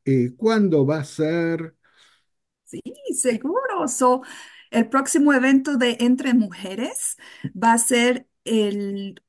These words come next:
Speaker 2: dieciocho de octubre, el viernes dieciocho de octubre, de seis a ocho de la tarde, y va a ser en el Centro Holístico de Iris Douglas.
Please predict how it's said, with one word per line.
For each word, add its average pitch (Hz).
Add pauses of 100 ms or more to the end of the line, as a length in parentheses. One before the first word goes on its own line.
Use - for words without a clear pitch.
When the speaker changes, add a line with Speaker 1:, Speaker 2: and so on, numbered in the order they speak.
(100)
Speaker 2:
dieciocho 208
de 311
octubre, 214
el 196
viernes 202
dieciocho 208
de 247
octubre, 285
de 196
seis 214
a 190
ocho 196
de 226
la 247
tarde, 208 (440)
y 220
va 202
a 196
ser 214
en 214
el 196
Centro 233
Holístico 214
de 185
Iris 196
Douglas. -